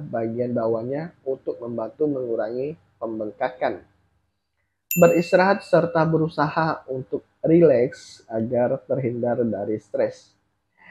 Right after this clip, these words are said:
Jangan lupa untuk selalu rutin melakukan cek asam urat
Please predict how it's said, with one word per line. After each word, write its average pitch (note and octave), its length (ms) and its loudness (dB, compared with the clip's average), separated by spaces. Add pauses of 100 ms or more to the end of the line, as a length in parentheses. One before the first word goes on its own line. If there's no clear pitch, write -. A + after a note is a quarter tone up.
(140)
Jangan D#3+ 240 4
lupa D#3+ 560 4 (440)
untuk G#3+ 480 0
selalu F3 480 4
rutin F#3 440 2
melakukan D3+ 440 -4
cek - 240 -6
asam C#3 320 -4
urat C#3 320 -2